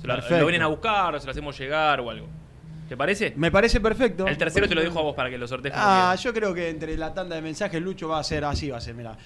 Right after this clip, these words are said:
Speaker 2: a hacer tuc, y el que cae, cae y será el ganador. Bueno, lo van a tener que venir a buscar a la radio, ¿no?
Speaker 1: Sí, sí.
Speaker 2: ¿Eh?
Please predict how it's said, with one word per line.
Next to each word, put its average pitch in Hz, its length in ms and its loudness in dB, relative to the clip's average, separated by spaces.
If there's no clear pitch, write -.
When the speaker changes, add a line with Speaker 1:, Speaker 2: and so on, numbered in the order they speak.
Speaker 2:
a - 60 -12
hacer 143 120 -8
tuc, 403 240 -2
y 156 120 -6
el 156 100 -4
que 165 140 -8
cae, 220 320 -2
cae 240 320 0
y 202 40 -6
será 170 220 -6
el 170 80 -6
ganador. 170 400 -2
Bueno, 190 180 0
lo 160 60 -4
van 180 80 -2
a 190 40 -4
tener 165 120 -10
que 160 40 -8
venir 156 120 -8
a - 20 -4
buscar 147 160 -6
a 143 40 -6
la 139 100 -4
radio, 131 320 -4
¿no? 147 360 -8
Speaker 1:
Sí, 165 160 4
sí. 135 160 -6
Speaker 2:
¿Eh? 190 300 2